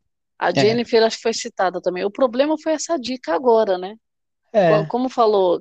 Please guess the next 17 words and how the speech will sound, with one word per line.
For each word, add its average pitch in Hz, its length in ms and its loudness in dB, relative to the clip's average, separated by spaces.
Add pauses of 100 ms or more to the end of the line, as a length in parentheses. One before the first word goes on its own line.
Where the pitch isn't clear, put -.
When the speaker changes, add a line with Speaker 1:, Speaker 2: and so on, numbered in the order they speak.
Speaker 1:
ela 165 220 2
falou 180 320 -2
que 190 120 -6
nunca 208 300 -4
mencionaram, 175 920 -8 (640)
e 190 120 -4
realmente 254 480 0
acho - 120 -6
que 269 120 -6
não 269 140 -4
tinham 262 200 -4
mencionado 262 500 -4
ela, 262 220 0
não. 240 240 -8 (1400)
Speaker 2:
Sim. 135 400 0 (920)
Speaker 1:
Então, 202 640 -4
então, 220 280 -6